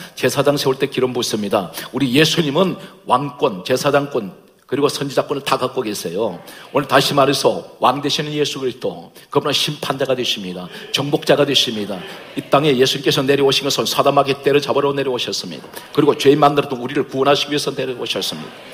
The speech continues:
이 사실 믿습니까? 오늘 그렇다면 하나님,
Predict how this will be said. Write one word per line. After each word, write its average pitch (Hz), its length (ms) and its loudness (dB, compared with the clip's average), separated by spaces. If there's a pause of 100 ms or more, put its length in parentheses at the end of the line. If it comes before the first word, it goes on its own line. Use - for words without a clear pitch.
(200)
이 127 80 -2
사실 147 320 2
믿습니까? 123 600 -2 (500)
오늘 127 260 4
그렇다면 123 560 2
하나님, 127 480 2